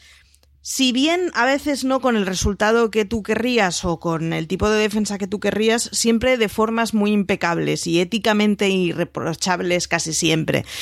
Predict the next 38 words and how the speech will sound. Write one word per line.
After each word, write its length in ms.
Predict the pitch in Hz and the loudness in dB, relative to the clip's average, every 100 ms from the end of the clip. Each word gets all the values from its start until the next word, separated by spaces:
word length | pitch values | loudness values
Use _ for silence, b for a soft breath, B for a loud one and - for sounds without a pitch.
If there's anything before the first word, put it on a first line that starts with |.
| B B | B B
Entonces 260 | 226 226 | -2 0
es 80 | 233 | 2
lo 140 | 269 269 | 2 2
que 120 | 254 | 0
hace 220 | 247 277 | 2 0
que 60 | 247 | -2
al 60 | |
final, 360 | - 185 190 220 | -2 0 2 2
pues, 300 | 196 175 - | 0 0 -4
pues 320 | - - - | -6 -6 -6
es 140 | 165 | -4
un 100 | 190 | 0
poco 260 | 190 175 202 | 0 0 2
de, 380 | 196 180 165 165 B B B - | 4 4 2 -2 B B B -8
eh, 340 | - 180 165 | 0 2 2
el 100 | 165 | 2
ala 200 | 175 185 | 0 2
oeste 300 | 196 190 214 | 2 2 0
es 100 | 196 | -2
como 160 | 196 190 | 0 0
nos 160 | 185 | 0
gustaría 400 | 175 - 180 180 | -2 -2 0 2
que 100 | 175 | 0
fuera 240 | 170 185 180 | 0 0 0
la 80 | 180 | 0
política 320 | 180 180 175 | 0 0 -2
de 80 | 165 | -2
House 180 | 175 | -2
of 140 | 170 156 | -2 -4
Cards 220 | 180 - | -6 -4
como 280 | 175 165 160 | -2 0 0
es, 220 | 151 - | -2 -2
¿no? 220 | 165 180 | -2 0
Que 260 | 165 123 117 | -2 -6 -6
ni 540 | 143 - - 170 180 | -8 -10 -10 -4 0
uno 320 | 196 202 202 | 2 2 2
ni 180 | 196 196 | 2 2
otro, 400 | 208 202 196 220 | 2 2 0 0